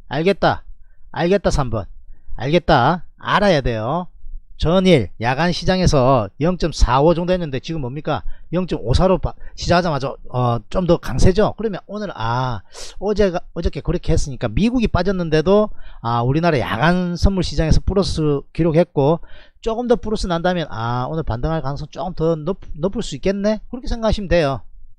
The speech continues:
여기를 뛰어넘었잖아요. 저항을 뛰어넘고 시작했어요. 좋은 겁니다. 좋아요. 일단은 최악에선 벗어나는 모습입니다. 최악에서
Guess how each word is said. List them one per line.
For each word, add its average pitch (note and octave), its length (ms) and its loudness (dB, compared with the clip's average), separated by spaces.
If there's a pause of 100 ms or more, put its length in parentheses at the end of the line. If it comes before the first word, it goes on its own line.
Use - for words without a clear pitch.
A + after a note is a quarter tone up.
(500)
여기를 G3+ 560 4 (240)
뛰어넘었잖아요. F3+ 680 2 (300)
저항을 E3 420 2
뛰어넘고 F3 500 0
시작했어요. B2 440 0
좋은 C3+ 240 -2
겁니다. A2+ 540 -8 (580)
좋아요. A2+ 480 -6 (2000)
일단은 C#3 640 -8 (420)
최악에선 E3 680 -2
벗어나는 C#3+ 420 -2
모습입니다. A#2 520 -8
최악에서 C3+ 800 -2